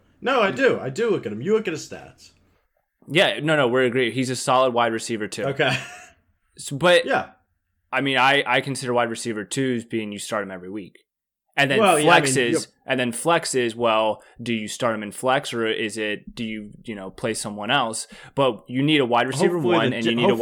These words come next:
Speaker 2: wide
Speaker 1: the
Speaker 2: receiver
Speaker 1: difference
Speaker 2: two.
Speaker 1: maker there was gonna be, like, 'cause Lamar is gonna be better than Herbert, right? And that's kinda like
Speaker 2: We don't know that in fantasy. We don't know.
Speaker 1: Do you
Speaker 2: Because
Speaker 1: really, you don't think so?
Speaker 2: I don't think so. No, I,
Speaker 1: You,
Speaker 2: I,
Speaker 1: do you, I
Speaker 2: I
Speaker 1: mean,
Speaker 2: know,
Speaker 1: do you
Speaker 2: I
Speaker 1: think
Speaker 2: don't
Speaker 1: Lamar, like,
Speaker 2: know.
Speaker 1: think about Lamar last season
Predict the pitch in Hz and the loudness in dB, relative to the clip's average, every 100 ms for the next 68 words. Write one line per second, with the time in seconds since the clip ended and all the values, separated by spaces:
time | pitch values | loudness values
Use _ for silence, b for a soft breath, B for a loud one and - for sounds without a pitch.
0 | 117 - - 160 110 139 117 123 107 110 | 4 4 -2 -4 -2 -4 -4 -4 -6 -8
1 | 104 107 104 104 107 98 107 101 - 127 | -8 -6 -8 -8 -10 -8 -8 -6 -8 -8
2 | 120 127 139 151 139 123 107 120 104 101 | -8 -10 -6 -2 -2 -4 -8 -8 -8 -8
3 | 107 98 95 92 90 87 _ _ _ _ | -8 -10 -10 -12 -14 -16 _ _ _ _
4 | _ _ - 107 107 82 80 - 98 98 | _ _ -14 -6 -6 -8 -18 -14 -10 -8
5 | - 104 107 101 - 98 92 92 110 123 | -10 -10 -10 -10 -10 -10 -10 -8 -4 0
6 | 135 131 135 143 117 101 92 110 110 - | 0 0 0 0 -2 -4 -8 -8 -8 -12
7 | 95 101 113 113 113 127 123 151 208 185 | -14 -12 -6 -6 -6 -8 -4 4 6 6
8 | 185 170 185 175 165 151 202 226 - _ | 4 2 2 2 0 -2 -2 -4 -8 _
9 | _ _ _ _ _ _ - 127 131 202 | _ _ _ _ _ _ -2 0 2 0
10 | 226 120 - 98 135 185 - 123 131 123 | 0 -6 -6 -4 0 0 2 2 4 2
11 | 139 196 185 170 185 214 147 165 175 190 | 0 0 4 6 6 6 4 4 4 4
12 | 196 175 131 175 151 190 202 220 220 165 | 2 0 2 4 4 2 0 2 2 2
13 | 170 170 165 139 135 131 - 139 113 95 | 0 2 2 2 0 0 -6 -6 -6 -8
14 | 101 | -12